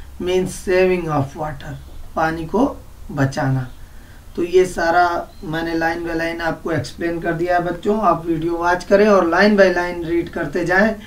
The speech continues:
और जो हार्ड वर्ड्स हों उन्हें आप कमेंट बॉक्स में लिख सकते हैं। I will reply your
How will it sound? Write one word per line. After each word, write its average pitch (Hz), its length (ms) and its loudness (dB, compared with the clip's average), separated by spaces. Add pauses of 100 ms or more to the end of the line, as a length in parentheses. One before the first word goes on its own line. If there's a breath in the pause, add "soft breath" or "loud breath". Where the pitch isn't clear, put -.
(360 loud breath)
और 170 140 -2
जो 175 120 -2
हार्ड 196 360 8
वर्ड्स 175 360 4
हों 151 160 -2 (440 loud breath)
उन्हें 190 300 4
आप 160 380 2 (200)
कमेंट 170 280 -2
बॉक्स 151 300 0
में 160 120 -6
लिख 156 180 -4
सकते 160 360 -4
हैं। 185 220 2
I 160 180 -2
will 160 120 -2
reply 165 520 0
your 180 220 0